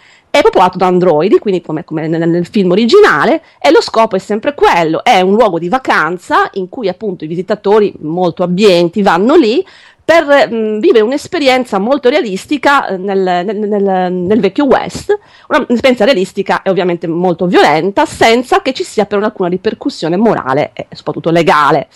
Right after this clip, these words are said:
E, e questo è il tema di partenza. Eh, è ne-, necessario secondo me fare un, un, una citazione anche al, al cast, perché il cast è un cast veramente importante, eh,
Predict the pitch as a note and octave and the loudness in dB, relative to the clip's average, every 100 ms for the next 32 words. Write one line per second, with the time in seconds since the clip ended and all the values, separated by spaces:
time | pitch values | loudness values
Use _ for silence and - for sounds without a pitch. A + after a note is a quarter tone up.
0 | - - - - _ - C4 B3+ A#3+ A#3 | -20 -20 -20 -20 _ 0 4 6 6 4
1 | A3+ C#4 C#4 C#4+ A#3+ A3+ G#3+ - F#3+ F#3+ | 2 0 -4 -4 0 0 0 0 2 2
2 | F#3+ F#3+ F#3 F3+ - E3 D3 E3+ - D#3+ | -2 -4 -6 -6 -4 -4 -2 -4 -4 -6
3 | - _ _ _ - _ - A#3 A3 A3 | -6 _ _ _ -20 _ -4 0 4 4
4 | G#3 G3+ F#3+ G3 G3+ - C4 C4 A#3 A3 | 2 -2 -8 -10 -10 -2 0 2 2 2
5 | A#3 A#3+ C#4 F#4+ G4+ C4 - G4 F4+ B3+ | 2 0 0 2 4 2 0 0 2 0
6 | B3+ A#3+ G#3+ G#3 G#3 G3+ G3 _ A3+ A#3 | 0 0 -2 -4 -4 -4 -6 _ -2 -2
7 | - A3+ D#4+ G#3+ G3+ F#3+ F3+ F#3 - C4 | 0 -2 0 -2 0 0 0 -2 0 0
8 | F3 - F#3 F3 F3 F3 A3+ A#3+ - A3+ | 0 -4 -14 -14 -12 -6 -2 -2 -4 -4
9 | G#3+ - G3 G3+ E3+ - G3 F3+ F3+ G3 | -4 -4 -6 -4 -8 -6 -6 -4 -4 -6
10 | F#3 G#3 - F#3+ D#3 D3+ A#3 C#4 D#4+ - | -4 -6 0 0 0 -4 -2 -2 -2 -16
11 | - - F#3+ F#3 F3 E3 E3 E3 D#3+ | -20 -8 -2 0 0 -2 -2 -2 -2